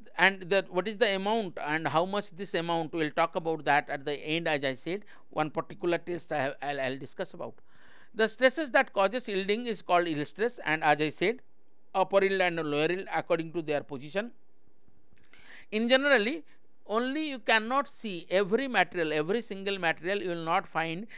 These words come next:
a clean yielding condition. And on, also this is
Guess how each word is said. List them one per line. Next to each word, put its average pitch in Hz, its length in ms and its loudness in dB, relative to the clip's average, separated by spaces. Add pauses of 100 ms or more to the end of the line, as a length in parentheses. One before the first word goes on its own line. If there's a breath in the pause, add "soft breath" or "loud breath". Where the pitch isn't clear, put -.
(180 loud breath)
a 190 140 0
clean 226 560 -2
yielding 180 520 -2
condition. 131 460 -4 (460 soft breath)
And - 140 -2 (100)
on, 214 240 6
also 196 500 4 (220 soft breath)
this 196 280 -6
is 233 160 -10